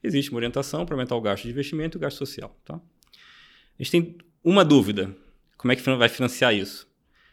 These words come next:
Pode financiar via aumento da dívida pública, aí você cai em Dilma Rousseff,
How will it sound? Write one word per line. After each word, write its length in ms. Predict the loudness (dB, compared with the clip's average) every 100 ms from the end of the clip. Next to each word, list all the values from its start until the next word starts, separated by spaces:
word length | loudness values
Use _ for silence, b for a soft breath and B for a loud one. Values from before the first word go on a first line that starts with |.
| _ -4
Pode 180 | -2
financiar 540 | 0 -2 0 0 0 0
via 400 | -2 0 2 2
aumento 480 | 0 2 0 -2 -2
da 80 | -4
dívida 300 | -4 -4 -4
pública, 520 | 0 0 0 -2 -8 -10 -14
aí 160 | -6 -4
você 120 | -4
cai 180 | -2 -2
em 60 | -2
Dilma 200 | -4 -4
Rousseff, 640 | -6 0 2 2 -2